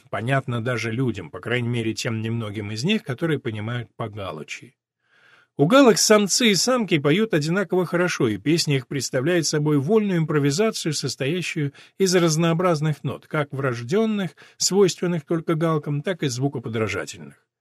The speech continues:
Всё это попурри сплетается в причудливый звуковой узор, который трудно назвать прекрасным, однако это вполне приятная и успокаивающая песенка. В галочьем напеве звукоподражание или так называемое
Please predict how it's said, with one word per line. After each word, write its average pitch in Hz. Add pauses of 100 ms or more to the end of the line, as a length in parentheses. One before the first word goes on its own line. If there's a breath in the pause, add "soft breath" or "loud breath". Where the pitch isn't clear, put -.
(460 loud breath)
Всё 247
это 220
попурри 208
сплетается 160
в -
причудливый 190
звуковой 151
узор, 147
который 135
трудно 170
назвать 135
прекрасным, 175 (460 loud breath)
однако 180
это 165
вполне 170
приятная 143
и 123
успокаивающая 104
песенка. 87 (480 soft breath)
В 135
галочьем 170
напеве 165
звукоподражание 139 (160)
или 104
так 123
называемое 123